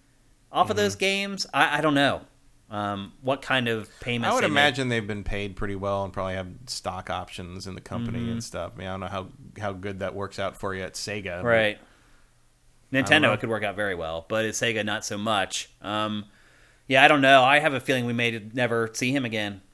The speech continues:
Speaker 1: I think this might be it. Um, I probably should have went and looked and s-, and checked to see if he was interacting with people over this game now, because he,
Speaker 2: Mm-hmm.
Speaker 1: so he sued Square Enix, and now whatever happened with that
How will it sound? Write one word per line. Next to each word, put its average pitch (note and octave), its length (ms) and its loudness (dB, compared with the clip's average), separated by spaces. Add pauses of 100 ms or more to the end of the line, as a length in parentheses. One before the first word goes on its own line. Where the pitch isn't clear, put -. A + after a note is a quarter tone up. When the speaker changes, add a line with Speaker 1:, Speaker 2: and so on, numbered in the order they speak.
(120)
Speaker 1:
I A2 40 -14
think A2 120 -10
this A2 140 -6
might A2 180 -6
be G#2+ 200 -2
it. - 260 -6 (420)
Um, G2+ 420 -8 (640)
I E3 80 4
probably G#3 260 4
should D#3+ 140 0
have A#2+ 100 0
went B2+ 140 0
and A2+ 120 -4
looked A#2 220 -2
and G#2+ 100 -8
s-, - 300 -6
and G#2+ 320 -8 (100)
checked - 340 0
to A#2+ 80 -10
see A#2+ 200 -4
if G#2 80 -6
he B2 80 -6
was A#2 120 -6
interacting A2+ 600 -2
with G2 100 -10
people G#2 300 -8
over G#2 180 -4
this F2+ 160 -10
game G#2 240 -6
now, E2+ 160 -8
because A2 300 -6 (480)
he, E3+ 120 4
Speaker 2:
Mm-hmm. D#3 60 2
Speaker 1:
so D#3 120 2
he D3 120 0
sued E3+ 440 4
Square C#3 200 4 (140)
Enix, - 380 0 (440)
and B2 480 0 (100)
now C3 720 4 (320)
whatever C#3+ 360 6
happened C#3+ 360 4
with B2 140 0
that A2+ 420 4